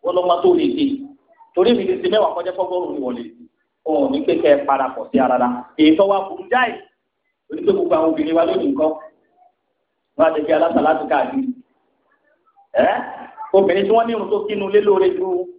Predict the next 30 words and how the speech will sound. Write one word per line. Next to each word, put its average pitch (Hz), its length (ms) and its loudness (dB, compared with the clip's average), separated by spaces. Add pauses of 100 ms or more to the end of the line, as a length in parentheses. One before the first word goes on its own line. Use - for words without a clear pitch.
(340)
ètò 180 200 2
kí - 120 -2
mọ́sálásí 151 460 2
lọ. 135 120 0
Ṣùgbọ́n 190 300 0
tí 226 80 2
ọba 190 160 4
wọn 180 120 2
mọ́sálásí, 190 420 0 (520)
kó 208 60 2
gbà 220 160 2
ìdá 180 180 -6
lọ́dọ̀ 190 240 0
ọkọ - 160 -6
rẹ̀, 226 100 -4
káwọn 214 280 2
kó 208 100 -2
fún 214 180 -6
wọn 214 120 -2
yọ̀ǹda 185 280 0 (540)
láti 160 260 0
wá, 160 140 2
tí 160 140 -4
wọ́n 160 120 0
bá 175 100 2
ti 175 100 -12
ní 196 120 -8
dá 196 120 4
fìtínà 156 380 -4
lẹ̀. 262 160 -4